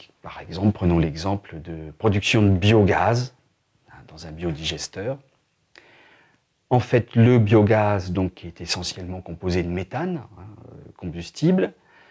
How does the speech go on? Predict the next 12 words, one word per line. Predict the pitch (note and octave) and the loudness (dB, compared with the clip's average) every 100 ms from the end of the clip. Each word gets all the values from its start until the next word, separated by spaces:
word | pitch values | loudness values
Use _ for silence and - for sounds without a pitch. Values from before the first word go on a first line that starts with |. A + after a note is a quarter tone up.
| _ _ | _ _
donc, | G#2 G2+ G2+ - | -6 -4 -6 -8
va | F#2 G2+ A2+ | -4 0 2
alimenter | A#2+ A#2 A2 G#2+ - G2+ | 4 4 4 0 0 0
un | F2+ | 2
moteur | F2+ - G2+ C3+ F3 - | 0 -2 -6 -4 -6 -10
qui | - G#2+ | -4 0
va | A2 | 0
produire | G#2+ - A2 B2+ A#2 | 0 0 2 4 2
de | G2+ | 2
l'électricité, | G2+ F#2 - F#2 - - G#2 C#3 F3+ _ _ _ _ - | 0 -2 -8 -16 -16 -6 0 0 0 _ _ _ _ -8
d'une | F#2+ F2+ | 2 2
part, | A2+ B2+ F3+ G3 | 4 2 2 0